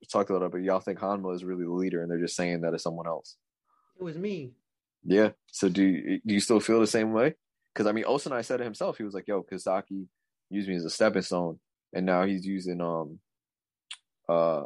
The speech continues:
Speaker 1: Hanma."
Speaker 2: I don't know. It might just feel like one of those things where he's not the leader per se, but he's just doing a bunch of stuff that makes thing-, that puts things in motion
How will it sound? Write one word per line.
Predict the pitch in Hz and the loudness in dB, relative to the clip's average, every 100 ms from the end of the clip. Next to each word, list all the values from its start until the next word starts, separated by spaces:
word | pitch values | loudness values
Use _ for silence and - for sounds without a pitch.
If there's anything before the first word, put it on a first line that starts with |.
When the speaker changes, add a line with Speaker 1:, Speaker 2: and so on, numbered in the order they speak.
| - | -4
Speaker 1:
Hanma." | 101 98 78 73 _ _ _ _ _ _ _ _ _ _ _ _ _ - | 0 0 -2 -12 _ _ _ _ _ _ _ _ _ _ _ _ _ -4
Speaker 2:
I | 131 | 0
don't | |
know. | 131 | 2
It | 107 | 2
might | 127 139 | 0 0
just | 127 - | -4 -4
feel | 120 | -2
like | 110 104 | -2 -2
one | |
of | 104 | -4
those | 95 | -6
things | 98 98 | -6 -6
where | 87 | -6
he's | 92 95 | -6 -6
not | 95 - | -6 -6
the | 73 | -8
leader | 64 67 87 107 117 113 | -10 -8 -4 -2 0 0
per | - 98 85 | 0 0 -2
se, | - 98 117 143 - | -4 -2 0 -2 -4
but | 92 | -6
he's | 101 104 104 | -6 -6 -6
just | 90 80 | -8 -4
doing | 95 90 | -2 -2
a | 80 | -4
bunch | 82 85 - | -4 -6 -8
of | - - | -12 -14
stuff | - 78 87 95 _ _ _ _ | -6 -2 -2 -4 _ _ _ _
that | 82 78 80 | -2 -2 0
makes | 85 80 - | -2 -2 -6
thing-, | 87 82 82 | -2 -2 0
that | 87 | 0
puts | - - | 2 0
things | - 92 80 | 0 -2 -2
in | 76 | -2
motion | 80 - 69 | -2 -4 -10